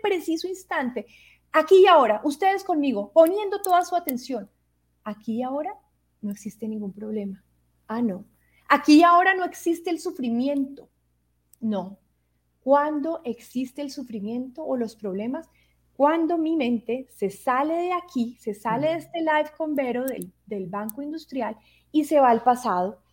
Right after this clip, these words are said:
Speaker 1: y se acuerda de los problemas de la pelea de las deudas o se va al futuro, se acuerda, "Ay, lo que tengo que hacer, los proyectos,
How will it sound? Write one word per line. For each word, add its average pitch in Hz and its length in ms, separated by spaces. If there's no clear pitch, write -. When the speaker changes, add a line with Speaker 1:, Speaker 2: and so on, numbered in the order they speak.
Speaker 1:
y 349 140
se 339 120
acuerda 262 360
de 262 40
los 262 160
problemas 240 420
de 262 80
la 262 140
pelea 220 320
de 247 120
las 247 200
deudas 214 420
o 302 140
se 302 120
va 269 80
al 254 100
futuro, 240 380
se 262 100
acuerda, 269 400
"Ay, 302 100
lo 277 120
que - 100
tengo 220 160
que 285 80
hacer, 269 320
los 269 180
proyectos, 254 580